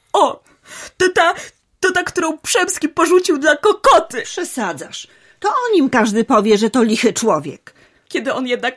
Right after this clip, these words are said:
Speaker 1: nie jest łajdak. Żebyś ty widziała, jaki on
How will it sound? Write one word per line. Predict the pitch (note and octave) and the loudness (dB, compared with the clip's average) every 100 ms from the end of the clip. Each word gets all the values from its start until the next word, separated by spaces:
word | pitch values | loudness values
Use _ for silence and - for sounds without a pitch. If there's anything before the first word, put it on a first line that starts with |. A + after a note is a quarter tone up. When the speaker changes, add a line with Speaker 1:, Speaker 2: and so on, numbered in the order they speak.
| - | -6
Speaker 1:
nie | G#4+ D#4 | -4 -2
jest | C4+ - | -4 -8
łajdak. | F#2+ - - - - - _ _ _ - - - - - - | -8 -8 -8 -12 -14 -20 _ _ _ -20 -20 -20 -20 -20 -18
Żebyś | - A3+ - | -12 -8 -6
ty | - | -8
widziała, | F#3+ G3 G4+ A#3+ | -6 -2 0 0
jaki | G3+ C#4+ | -2 -2
on | A3+ | -4